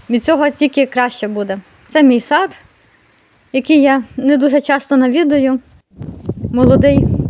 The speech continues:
Розповім, як виглядає моя цибуля, морква.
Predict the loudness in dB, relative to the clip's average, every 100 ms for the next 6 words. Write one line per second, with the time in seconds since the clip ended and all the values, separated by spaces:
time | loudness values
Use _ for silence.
0 | -2 0 -2 0 2 2 2 2 2 2
1 | -2 -8 -12 -14 -14 -20 -20 _ _ -2
2 | 0 0 2 2 2 0 0 0 0 -2
3 | -6 -6 -4 -2 0 0 0 -2 -6 -6